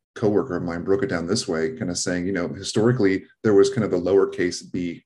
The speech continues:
branding that referred to the more kind of marketing, cosmetic, promotional side of, of branding. And then alternatively,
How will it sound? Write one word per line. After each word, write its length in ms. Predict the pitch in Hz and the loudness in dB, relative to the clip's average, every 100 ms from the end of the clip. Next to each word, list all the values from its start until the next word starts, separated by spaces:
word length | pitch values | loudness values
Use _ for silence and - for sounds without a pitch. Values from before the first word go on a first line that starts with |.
| _ | _
branding 460 | - 82 82 80 78 | -6 -2 -2 -2 -2
that 180 | 80 - | -4 -6
referred 320 | 92 92 87 | -6 0 -2
to 100 | - | -2
the 80 | 87 | -6
more 220 | 87 80 | -4 -4
kind 160 | - 80 | -4 -6
of 80 | |
marketing, 680 | 78 82 82 85 85 82 78 - | -4 -6 -4 -4 -4 -4 -6 -10
cosmetic, 680 | 85 80 80 80 82 85 - | -6 -4 -4 -2 -2 -2 -6
promotional 520 | 82 82 85 80 78 | -6 -4 -4 -4 -6
side 300 | - 78 80 | -4 -4 -2
of, 160 | 80 - - - _ _ | -4 -6 -20 -20 _ _
of 220 | 85 80 | -10 -10
branding. 540 | 78 78 78 76 78 78 _ _ _ _ _ | -4 -2 0 -2 -6 -8 _ _ _ _ _
And 140 | 95 95 | -2 0
then 140 | 90 | 0
alternatively, 1040 | - - 98 - 113 107 95 95 92 73 | -2 -2 -4 0 4 4 4 0 -2 -6